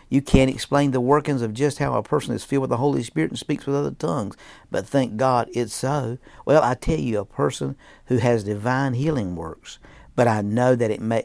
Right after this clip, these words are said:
that it, that it works. It's faith. Faith makes it work. That's the reason God said, "Put my word first. Attend to my words.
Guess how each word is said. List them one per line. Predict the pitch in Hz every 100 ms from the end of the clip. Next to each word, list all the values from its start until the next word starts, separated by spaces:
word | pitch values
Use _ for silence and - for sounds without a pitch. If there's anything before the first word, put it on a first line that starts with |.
| -
that | 110
it, | 107 95 101
that | 104 101
it | 92
works. | 120 139 - - -
It's | - -
faith. | - - 127 113 - -
Faith | - 135 135 -
makes | 117 120 - -
it | -
work. | 104 131 107 - - - - -
That's | 131 -
the |
reason | 117 120 107 104
God | 113 107 101
said, | 127 104
"Put | - 151 -
my | 131 120
word | 117 120 113
first. | - 131 110 -
Attend | 101 - - 156 156 151
to | 131
my | 123 123 120
words. | 110 107 98 95